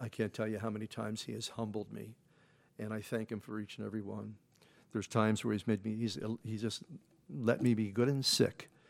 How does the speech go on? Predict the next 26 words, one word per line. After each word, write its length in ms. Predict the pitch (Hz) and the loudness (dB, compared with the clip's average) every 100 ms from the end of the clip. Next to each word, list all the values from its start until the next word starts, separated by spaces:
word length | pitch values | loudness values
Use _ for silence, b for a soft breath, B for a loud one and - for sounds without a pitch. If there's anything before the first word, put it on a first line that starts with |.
| b b b b - | b b b b -6
And, 340 | 101 101 104 | -4 -2 -2
uh, 160 | 107 110 | -2 0
there's 180 | 117 | 0
something 360 | - 175 180 139 | 6 6 6 2
about 320 | 117 131 123 | 6 8 8
it 80 | 113 | 6
with 200 | 110 - | 2 0
me 220 | 110 110 | 2 2
when 160 | 104 110 | 4 4
I 80 | 127 | 2
get 160 | 113 | 2
sick 300 | - - 117 | -2 -2 -2
and 100 | 113 | -2
I 60 | 101 | 0
get 140 | 107 | 0
on 140 | 104 104 | 2 2
my 140 | 104 | 2
back 640 | 101 101 98 101 - - - b b b - - | 0 -2 -2 -4 -8 -12 -16 b b b -10 -4
and 80 | 101 | 0
I'm 160 | 107 | 2
in 100 | 104 | 2
bed, 400 | 92 104 98 - - b b b b b b _ _ | 2 0 0 -4 -12 b b b b b b _ _
I 120 | - | -4
start 320 | 107 - 117 135 | 0 6 8 10
a 60 | |
repenting. 540 | 135 143 147 123 95 | 10 10 10 6 0